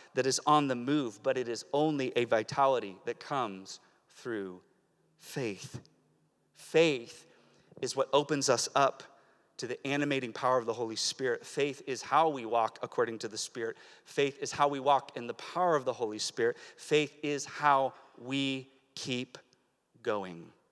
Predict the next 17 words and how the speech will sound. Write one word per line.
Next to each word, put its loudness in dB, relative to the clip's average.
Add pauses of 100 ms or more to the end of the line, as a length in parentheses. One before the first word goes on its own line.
(1500)
Which -6
leads 0
us -2
to -2
our 0
final 0
point. -8 (800)
Faith -2
is -2
described -2
here -2
as -8 (840)
running. -2 (2250)
Chapter 4
twelve, 8
verse 2
one. 4